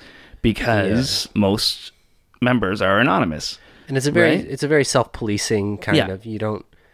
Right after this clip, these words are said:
Speaker 2: necessarily have to go all the time.
Speaker 1: Mm-hmm.
Speaker 2: Y-, it's, it's a very open door policy
Speaker 1: Yeah.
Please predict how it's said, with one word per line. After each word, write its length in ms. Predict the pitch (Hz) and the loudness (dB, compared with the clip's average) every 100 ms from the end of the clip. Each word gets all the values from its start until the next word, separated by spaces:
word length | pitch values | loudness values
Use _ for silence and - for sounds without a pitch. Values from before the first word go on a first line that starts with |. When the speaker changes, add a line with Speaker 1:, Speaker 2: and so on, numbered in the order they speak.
| _ _ | _ _
Speaker 2:
necessarily 600 | 113 117 - 110 107 101 | -2 0 0 0 -2 -2
have 180 | 104 - | -4 -6
to 80 | 98 | -4
go 160 | 104 | -2
all 120 | 95 | -2
the 100 | 92 | -4
time. 600 | 92 - 110 110 110 107 | -4 -2 0 4 4 2
Speaker 1:
Mm-hmm. 80 | 104 | 0
Speaker 2:
Y-, 80 | 98 | -4
it's, 280 | - 113 - - | -4 -6 -6 -4
it's 180 | 123 - | -4 -4
a 60 | |
very 280 | 120 165 180 | 0 2 2
open 360 | 117 123 117 107 | 0 -2 -2 0
door 240 | 107 98 | 0 0
policy 480 | - 101 117 - 135 | -2 -2 -2 0 0
Speaker 1:
Yeah. 220 | 107 82 | 2 -2